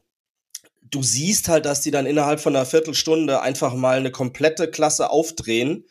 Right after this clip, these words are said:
und dann gibt's einen dreifachen Nackenschlag und dann ist das Ding auch gegessen, auch wenn Essen sich bis zum Schluss nicht aufgegeben hat.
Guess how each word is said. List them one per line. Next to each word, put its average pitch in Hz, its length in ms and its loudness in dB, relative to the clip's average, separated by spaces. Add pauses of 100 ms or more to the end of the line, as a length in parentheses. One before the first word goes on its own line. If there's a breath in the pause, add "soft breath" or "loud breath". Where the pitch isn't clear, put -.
(300 soft breath)
und 131 160 0
dann 139 220 0
gibt's 156 340 0
einen 131 240 -6 (160)
dreifachen 139 640 0
Nackenschlag 151 640 0
und 147 60 -2
dann 120 120 0
ist - 180 -4
das 131 140 -2
Ding 143 180 -4
auch 127 160 0
gegessen, 156 400 -2
auch 107 160 -4
wenn 123 140 0
Essen 165 280 0
sich 147 220 -6
bis 139 160 -4
zum 131 120 -6
Schluss 139 260 -4
nicht 117 160 -6
aufgegeben 110 580 -6
hat. - 260 -4